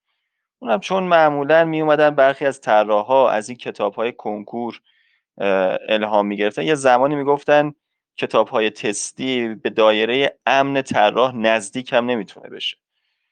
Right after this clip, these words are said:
بعداً یه زمانی یه شکل دیگری پیدا کرد، کتاب‌های تستی و خیلی از طراحا می‌اومدن حتی ازش ایده می‌گرفتن. الان یه مقداری بحثا میره سمت این که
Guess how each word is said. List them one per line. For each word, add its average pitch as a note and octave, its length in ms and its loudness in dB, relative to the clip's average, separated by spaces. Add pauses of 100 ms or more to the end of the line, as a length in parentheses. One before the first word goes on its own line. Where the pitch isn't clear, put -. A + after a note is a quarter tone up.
(160)
بعداً D#3+ 280 2
یه F3+ 120 -2
زمانی D#3+ 480 2
یه D#3+ 100 -4
شکل D#3+ 340 -8
دیگری C#3 400 -2
پیدا C#3+ 280 -4
کرد، C3+ 260 -2
کتاب‌های B2 420 -4
تستی C3 540 -8
و C3+ 80 0
خیلی B2+ 360 -2
از A#2 180 2
طراحا G#2 420 2
می‌اومدن A#2+ 280 -2
حتی A#2 160 -4
ازش G#2+ 300 -6
ایده G#2 240 -4
می‌گرفتن. - 480 -12 (580)
الان A3+ 260 2
یه A3 120 4
مقداری F3+ 520 4
بحثا D3+ 420 2
میره D#3+ 140 -4
سمت D3 360 -2
این C#3+ 220 -6
که C3+ 380 -2